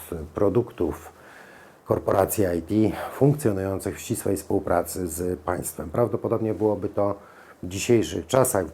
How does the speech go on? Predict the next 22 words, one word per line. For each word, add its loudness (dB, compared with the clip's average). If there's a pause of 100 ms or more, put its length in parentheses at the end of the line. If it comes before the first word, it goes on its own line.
przynajmniej 0
w -6
naszych -4
polskich -4
realiach, 0 (720)
niemożliwe -2
lub -6 (380)
bardzo 0
trudne. -10 (400)
Miejmy 8
jednak 6 (280)
świadomość -2 (200)
tego, 0 (140)
że -2
korporacyjno-państwowa -2 (480)
hybryda -4 (760)
czuwa 4
nad -4
nami, -4
ogranicza 0
nasze -2
prawa -2